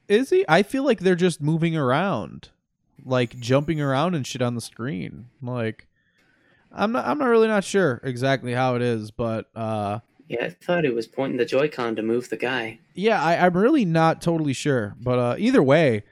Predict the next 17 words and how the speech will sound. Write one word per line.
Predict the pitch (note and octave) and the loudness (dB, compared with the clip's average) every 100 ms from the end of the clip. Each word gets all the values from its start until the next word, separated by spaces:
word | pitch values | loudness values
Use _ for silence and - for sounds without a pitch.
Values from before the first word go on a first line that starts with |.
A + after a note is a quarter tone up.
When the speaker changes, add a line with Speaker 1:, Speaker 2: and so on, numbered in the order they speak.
| _ _ _ - | _ _ _ -6
Speaker 1:
I, | B2+ A#2+ A#2+ | -2 0 0
I | |
think | A#2+ D3+ | 0 -2
it | B2 | -2
looks | A2+ - | -2 -4
fun. | A2+ B2 A#2 A2+ _ | -4 -4 -4 -10 _
Um, | A2+ A2 G#2+ G#2+ | -6 -4 -4 -2
I | B2+ | -2
just, | B2 A#2+ - | -2 -4 -2
I | A#2 | 0
wasn't | A2+ A#2 A#2 F#2+ | 2 0 -2 -6
sure | - A#2 | -2 0
exactly | A2+ G#2 G#2+ - | 0 -2 -4 -2
how | A2+ | -4
the | G2 | -4
game | G2 G#2+ | -6 -6
works. | G#2+ G2+ - | -6 -8 -12